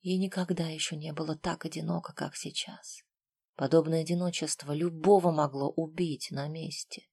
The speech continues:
Солнце еще не успело прогреть воздух. Норма услышала звук вертолета, кружившего над рекой Теннесси, и разглядела вдалеке надувную лодку с двумя спасателями в гидрокостюмах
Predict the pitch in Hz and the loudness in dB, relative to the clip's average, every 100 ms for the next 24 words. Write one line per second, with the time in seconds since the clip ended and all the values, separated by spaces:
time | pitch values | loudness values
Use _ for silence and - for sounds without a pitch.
0 | _ _ _ _ _ _ _ - - 185 | _ _ _ _ _ _ _ -8 -2 0
1 | 180 180 - 180 185 185 - 214 190 160 | 2 2 2 0 0 0 0 0 2 4
2 | 175 156 160 160 180 196 - 139 - - | 2 4 2 2 -4 -6 -8 -10 -12 -20
3 | _ _ _ 165 180 190 - 170 202 208 | _ _ _ 6 10 8 6 0 2 2
4 | - 160 160 160 180 151 165 - 190 190 | 2 0 2 2 2 2 0 0 0 0
5 | 170 - - - 147 143 151 - 156 156 | -2 -2 -6 -2 0 0 -2 0 0 2
6 | 156 156 160 156 - 190 175 151 - - | 2 4 4 2 2 -2 -2 -6 -12 -14
7 | _ _ - 165 180 180 190 190 202 165 | _ _ 6 8 8 6 4 4 2 2
8 | 147 170 170 - 180 165 170 170 175 170 | 4 4 4 4 2 4 4 2 0 0
9 | 190 190 - 160 - _ _ 151 147 165 | -2 -2 -6 -12 -12 _ _ -2 2 6
10 | 185 185 180 - 180 214 202 160 156 151 | 6 6 4 0 0 0 0 0 2 2
11 | 165 190 170 165 175 - - 208 156 - | 6 6 6 4 0 0 -2 -2 -2 -6